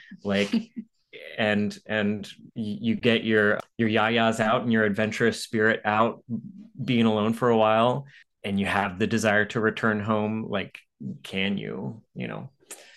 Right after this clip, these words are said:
But like Sarah said, it's, uh, I feel like the takeaway that we want audiences to have, and that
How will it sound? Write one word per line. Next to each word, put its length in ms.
But 460
like 180
Sarah 200
said, 320
it's, 360
uh, 440
I 80
feel 200
like 220
the 80
takeaway 880
that 240
we 100
want 360
audiences 540
to 120
have, 500
and 200
that 260